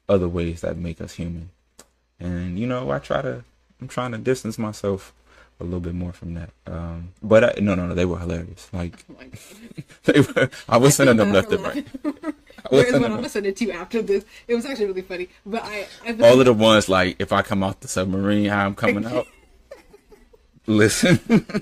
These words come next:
Speaker 2: No, I don't wanna laugh because I know some of them are really, people are creative. People are very
Speaker 1: People are
Speaker 2: creative.
Speaker 1: very creative. And that is, that's also, that's a benefit. We, we, we, we up in here with society.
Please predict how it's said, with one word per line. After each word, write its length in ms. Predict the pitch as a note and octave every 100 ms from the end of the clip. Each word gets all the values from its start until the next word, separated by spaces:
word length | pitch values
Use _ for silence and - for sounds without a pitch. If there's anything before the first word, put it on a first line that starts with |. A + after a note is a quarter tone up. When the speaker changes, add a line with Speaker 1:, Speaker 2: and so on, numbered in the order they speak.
| - G3+ - F3 D3+
Speaker 2:
No, 140 | C#4 A#3+
I 80 | C4
don't 100 | E4+
wanna 220 | F4+ C4+
laugh 260 | A#3+ C4 B3
because 220 | B3+ A#3
I 80 | G#3+
know 200 | A3+ G3+
some 180 | G#3 G3
of 80 | F#3+
them 100 | F#3+
are 120 | F#3
really, 240 | E3+ F3+ _ - - _ _
people 260 | - F#4+ G#4
are 60 | F#4+
creative. 500 | - A3 C#3 - - _
People 240 | A3+ A#3 A3+
are 80 | F#3
very 160 | E3+
Speaker 1:
People 240 | D3 D3+ C3+
are 80 | G#2+
Speaker 2:
creative. 60 |
Speaker 1:
very 200 | F#2+ G2
creative. 480 | - F2+ F2+ E2 - B2
And 120 | D#3
that 120 | E3
is, 180 | D#3 D3
that's 400 | - E3 E3 F3+
also, 520 | D#3 - - E3 - - -
that's 160 | -
a 20 | F#3
benefit. 440 | G3 G3+ - - - F3+
We, 100 | F#3 -
we, 280 | G#3 G#3+ -
we, 160 | F#3 - - - _
we 200 | - -
up 180 | A3 G#3+
in 100 | E3
here 160 | E3+ D#4+
with 160 | -
society. 520 | - G2 F2 E2+ -